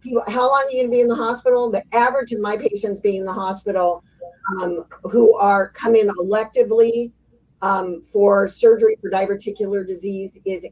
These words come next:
anywhere from only one to three days, the average being two days. We get patients, they're not in much pain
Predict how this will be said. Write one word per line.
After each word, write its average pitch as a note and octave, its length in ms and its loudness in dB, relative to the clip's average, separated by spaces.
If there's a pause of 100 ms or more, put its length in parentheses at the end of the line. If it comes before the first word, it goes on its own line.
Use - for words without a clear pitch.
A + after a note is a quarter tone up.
anywhere G3+ 600 -4
from E3+ 360 -10
only F#3 380 -8
one F3 640 -8 (380)
to F3+ 360 -6
three G#3 320 -4
days, F3 420 2
the - 160 -6
average E3+ 420 -6
being D#3+ 220 -4
two D3+ 220 -12
days. D3+ 480 -2 (380)
We F3+ 80 0
get G#3+ 240 0
patients, F#3+ 460 -4 (120)
they're F#3 180 -2
not F#3 240 -4
in F#3 240 -8
much E3+ 280 -4
pain B3+ 320 0